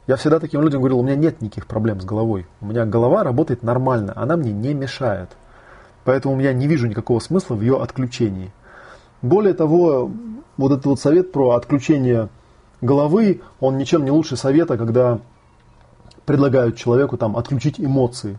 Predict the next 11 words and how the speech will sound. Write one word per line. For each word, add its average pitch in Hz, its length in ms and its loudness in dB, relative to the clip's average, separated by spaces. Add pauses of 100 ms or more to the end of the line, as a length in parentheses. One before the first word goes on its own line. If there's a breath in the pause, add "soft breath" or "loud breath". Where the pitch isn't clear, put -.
например, 98 380 -6
да? 139 220 0 (640 loud breath)
В - 100 -16
том 160 120 4
смысле, 175 300 0
что 131 240 0
отключить 143 380 -2
эмоции, 151 420 0
отключить 127 380 -4
голову 139 300 2
невозможно. 120 760 0